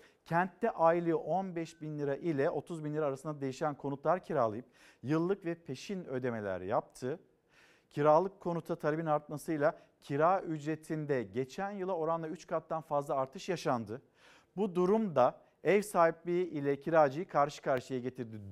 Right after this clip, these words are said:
Dün defalarca konuştuğumuz konulardan birisi buydu. Bin yedi yüz yetmiş sekiz kiracı ve ev sahibi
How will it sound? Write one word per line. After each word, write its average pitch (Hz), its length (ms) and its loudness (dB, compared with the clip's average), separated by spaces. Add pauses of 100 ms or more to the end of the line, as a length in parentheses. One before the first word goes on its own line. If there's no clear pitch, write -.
Dün 202 280 -2 (100)
defalarca 156 520 4
konuştuğumuz 156 440 -8
konulardan 131 500 -2
birisi 113 380 -10
buydu. 170 380 -2 (320)
Bin 180 160 0
yedi 160 220 -2
yüz 131 140 -6
yetmiş 151 240 -6
sekiz 127 280 -12
kiracı 147 400 2
ve 135 60 0 (140)
ev 170 200 0
sahibi 147 600 2